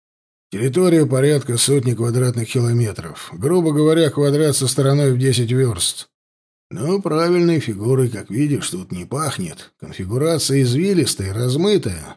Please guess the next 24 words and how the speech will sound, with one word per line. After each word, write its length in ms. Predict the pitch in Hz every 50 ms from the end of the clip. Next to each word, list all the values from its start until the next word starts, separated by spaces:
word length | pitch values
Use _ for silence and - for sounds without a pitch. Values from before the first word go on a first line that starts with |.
| _ -
клякса, 520 | - - 131 196 180 170 143 - - 107
одним 240 | 104 101 104 92 90
словом. 560 | - - 120 120 113 101 92 85 73 69 - _ _ _ _ _ _ _ _ _ _ _ _ _ _ _ _ _ _
Что 260 | - - 92 113 135
там 180 | 135 135 131 123
сейчас 440 | 127 - 92 - - 147 156 147 -
происходит, 680 | - 143 143 143 135 131 - 147 147 147 139 135 139
мы 160 | 160 196 226
не 120 | 208 165 131
знаем, 600 | 117 117 131 151 151 143 131 117 - 90 - - _
можем 400 | - - 127 143 135 127 120 110
только 280 | 101 110 113 113 - 113
догадываться. 840 | 110 107 101 104 117 113 110 104 98 92 - - - - - - - _ _ _ _ _ _ _ _ _ _ _ _ _ _ _ _ _ _ -
Немцы 440 | - 120 156 165 156 135 - 139 135
в 80 | 131
болото 360 | 135 143 147 156 156 147 127
не 160 | 135 147 156 165
лезут, 460 | 180 175 147 120 - - - - -
но 220 | - 87 104 117 117
пешие 360 | 131 131 127 120 - 117 117
тропы 460 | 117 131 139 143 139 127 131 135 135
ими 100 | 135 135
наверняка 680 | 131 131 131 131 123 131 131 127 123 - 151 170 156 123
истоптаны. 760 | 113 - - 127 117 107 98 - 95 90 85 - - -